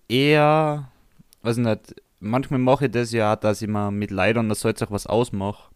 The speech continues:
und dann selber schon früher hinschau, so damit ich davor ein bisschen lesen kann, bevor die anderen dann kommen.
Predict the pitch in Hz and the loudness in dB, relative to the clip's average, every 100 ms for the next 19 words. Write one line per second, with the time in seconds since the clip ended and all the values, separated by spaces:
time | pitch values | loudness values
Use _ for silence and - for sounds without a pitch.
0 | _ - - - - - 113 - - 110 | _ -20 -20 -20 -16 -8 -6 -6 0 0
1 | 135 127 - 107 107 - - 127 135 107 | 4 2 2 -2 -2 -6 -2 2 4 4
2 | 117 147 - 92 92 117 165 - _ _ | 2 -2 -4 -4 -2 -2 -6 -14 _ _
3 | _ - _ - - _ - _ _ - | _ -20 _ -20 -20 _ -20 _ _ -6
4 | 123 113 117 110 107 - 110 113 107 104 | -2 0 0 -2 -4 0 0 -2 -4 -4
5 | 101 120 143 104 101 98 101 98 95 67 | -2 -2 -2 -4 -4 -4 -4 -4 -4 -4
6 | 127 113 92 92 87 95 92 104 | -4 -4 -4 -8 -6 -6 -6 -8